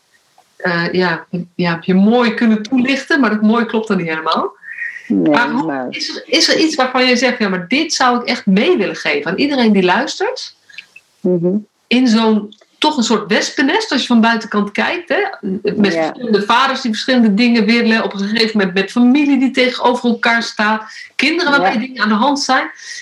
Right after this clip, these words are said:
Speaker 1: Wat zou je dan mee willen geven aan professionals als een soort tip of als een vraag of als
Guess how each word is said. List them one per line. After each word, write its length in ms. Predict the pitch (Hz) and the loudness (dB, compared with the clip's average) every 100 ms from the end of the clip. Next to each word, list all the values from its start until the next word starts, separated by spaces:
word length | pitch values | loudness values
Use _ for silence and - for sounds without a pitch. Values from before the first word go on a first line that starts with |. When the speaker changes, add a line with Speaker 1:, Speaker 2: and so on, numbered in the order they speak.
| - | -4
Speaker 1:
Wat 220 | 214 277 | -2 0
zou 160 | 302 294 | 2 2
je 60 | |
dan 100 | 254 | 4
mee 200 | 226 254 | 4 4
willen 160 | 285 240 | 2 0
geven 320 | 214 220 208 | 0 0 0
aan 100 | 170 | -4
professionals 680 | - 175 349 349 - 151 143 | -6 -6 -4 -4 -6 -6 -6
als 160 | - 180 | -4 -4
een 80 | |
soort 280 | 190 - 165 - | -4 -4 -6 -2
tip 300 | 240 220 208 | 0 0 -4
of 180 | 180 | -10
als 120 | 185 180 | -8 -6
een 140 | 180 | -6
vraag 600 | - 208 233 226 165 - | -6 -2 0 0 -2 -8
of 160 | - 185 | -14 -6
als 440 | 180 175 - - | -4 -2 -4 -10